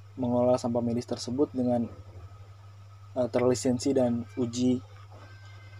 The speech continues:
uji klinis yang benar-benar tersebut, hmm, bagus. Dan kebanyakan mayoritas di rumah sakit Indonesia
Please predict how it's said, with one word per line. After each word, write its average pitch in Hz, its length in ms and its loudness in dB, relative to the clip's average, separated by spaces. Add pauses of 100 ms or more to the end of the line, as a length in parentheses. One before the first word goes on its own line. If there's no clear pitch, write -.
(520)
uji 131 320 0
klinis 135 640 4
yang 131 240 2
benar-benar 127 400 4
tersebut, 123 480 0 (640)
hmm, 120 560 4 (2000)
bagus. 120 560 2 (560)
Dan 139 480 6 (1700)
kebanyakan 117 480 6
mayoritas 113 640 6
di 113 160 6
rumah 113 240 2
sakit 120 240 0
Indonesia 117 640 2